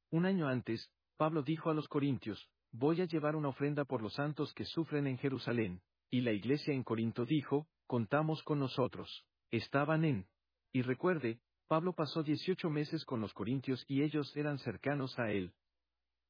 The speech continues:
Y conocían su corazón. Conocían su corazón por los santos pobres y sufrientes en Jerusalén, y en ese momento tenían el mismo corazón.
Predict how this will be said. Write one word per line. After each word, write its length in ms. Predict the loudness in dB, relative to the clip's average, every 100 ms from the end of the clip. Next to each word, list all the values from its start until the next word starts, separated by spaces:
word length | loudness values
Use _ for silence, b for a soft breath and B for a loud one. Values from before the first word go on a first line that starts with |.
| -6
Y 140 | -4
conocían 640 | 0 -2 -2 0 0 0 -2
su 160 | -4
corazón. 580 | 0 0 2 0 0 -2 _ _ _ _
Conocían 520 | -2 0 0 -2 -2 -2
su 120 | -2
corazón 460 | 0 -2 0 -2
por 180 | 0 0
los 140 | 0 -2
santos 340 | -4 -2 -4
pobres 360 | 0 0 0 -4
y 60 |
sufrientes 600 | -8 -6 -2 -2 -2 -4 -4
en 100 | -2
Jerusalén, 640 | -2 0 0 0 0 -2 _ _ -4
y 180 | 0
en 120 | 2 0
ese 180 | 0
momento 480 | 0 2 2 2 -2
tenían 460 | 0 2 2 2 2
el 120 | 2
mismo 440 | 2 0 0 0
corazón. 540 | 2 0 2 0 0